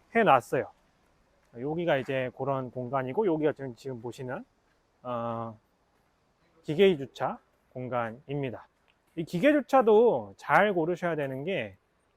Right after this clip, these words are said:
턴테이블이 내장된 게 있고, 그 다음에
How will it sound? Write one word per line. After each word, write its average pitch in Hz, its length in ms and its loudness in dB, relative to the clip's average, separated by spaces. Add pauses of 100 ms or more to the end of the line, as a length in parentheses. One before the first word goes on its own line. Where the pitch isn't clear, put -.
(120)
턴테이블이 240 800 0
내장된 185 560 0
게 151 140 -2
있고, 123 480 -8 (500)
그 127 80 -20
다음에 156 640 0